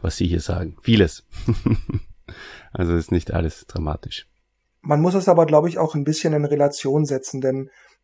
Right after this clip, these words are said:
Speaker 2: es wird ja nur gesagt, dass jeder, der will, kriegt einen Jagdschein, aber es sind nicht alle so drauf und knallen irgendwelche Tiere ab, sondern es gäbe eben auch welche, die was dagegen unternehmen. Also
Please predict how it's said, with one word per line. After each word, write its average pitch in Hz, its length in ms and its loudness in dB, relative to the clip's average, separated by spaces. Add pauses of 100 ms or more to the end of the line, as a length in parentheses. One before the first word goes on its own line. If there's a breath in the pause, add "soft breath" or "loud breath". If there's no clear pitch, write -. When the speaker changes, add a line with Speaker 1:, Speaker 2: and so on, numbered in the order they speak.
Speaker 2:
es 151 200 -6
wird 180 220 2
ja 165 320 6 (160)
nur 180 320 0
gesagt, 170 580 2
dass 165 380 0
jeder, 175 320 6
der 165 220 6
will, 185 140 8
kriegt 185 340 -6
einen 156 80 0
Jagdschein, 180 760 2 (580 soft breath)
aber 175 320 6
es - 300 -6 (300)
sind 214 280 2
nicht 190 260 0
alle 196 220 8
so 185 160 6
drauf 165 400 6
und 165 160 -2
knallen 165 340 2
irgendwelche 156 480 -2
Tiere 180 380 2
ab, 170 140 4
sondern 160 320 2
es 151 180 -6
gäbe 160 260 2
eben 156 240 0
auch 151 220 0
welche, 151 400 0 (360 loud breath)
die 156 120 2
was 156 160 4
dagegen 147 760 0
unternehmen. 143 560 0
Also 135 380 0